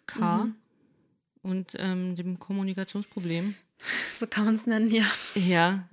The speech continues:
Speaker 1: also es hat ja dann, dann schon angefangen, es zieht sich ja dann wirklich komplett durch, bis Kathi dann, bis sie sich nicht mehr sehen.
Speaker 2: Ja,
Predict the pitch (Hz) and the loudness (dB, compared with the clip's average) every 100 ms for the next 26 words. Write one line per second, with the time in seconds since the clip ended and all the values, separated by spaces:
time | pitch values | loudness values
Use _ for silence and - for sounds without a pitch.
0 | - 185 196 190 196 180 180 170 - 170 | 0 2 2 2 2 2 2 -2 -6 -2
1 | 180 175 175 202 196 185 - - 196 196 | 0 0 0 0 2 0 -2 -2 -4 -2
2 | 196 180 175 175 170 185 170 - - 160 | -4 -2 0 0 -2 -4 -8 -10 -10 -6
3 | - 175 170 - 170 190 220 - - - | -4 -4 -4 -4 -2 0 -2 -6 -14 -12
4 | 175 - - 170 170 170 160 165 160 160 | -10 -10 -8 -4 -4 -4 -6 -6 -6 -10
5 | _ _ _ - - _ _ _ _ _ | _ _ _ -20 -20 _ _ _ _ _
6 | - 165 165 156 156 170 165 165 156 156 | -10 -6 -4 -2 -2 0 0 0 -2 -2
7 | 196 190 185 302 269 | 0 -2 4 8 10